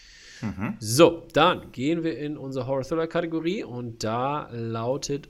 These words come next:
Speaker 2: unsere erste Frage. Welcher Schauspieler hat denn Probleme einzuschlafen in Insomnia?
Speaker 1: Ähm,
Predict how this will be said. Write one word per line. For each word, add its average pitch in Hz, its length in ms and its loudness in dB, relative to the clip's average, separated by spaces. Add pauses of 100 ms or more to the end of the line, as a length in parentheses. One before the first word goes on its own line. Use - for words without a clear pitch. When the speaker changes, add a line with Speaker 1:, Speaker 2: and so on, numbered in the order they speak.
Speaker 2:
unsere 117 680 -8 (140)
erste 110 600 -8 (120)
Frage. 139 720 0 (440)
Welcher 220 320 6
Schauspieler 269 500 2
hat 160 140 0
denn 170 120 -6
Probleme 165 560 0
einzuschlafen 127 720 -6
in 131 220 -8
Insomnia? 147 800 -6 (1600)
Speaker 1:
Ähm, 151 1500 -8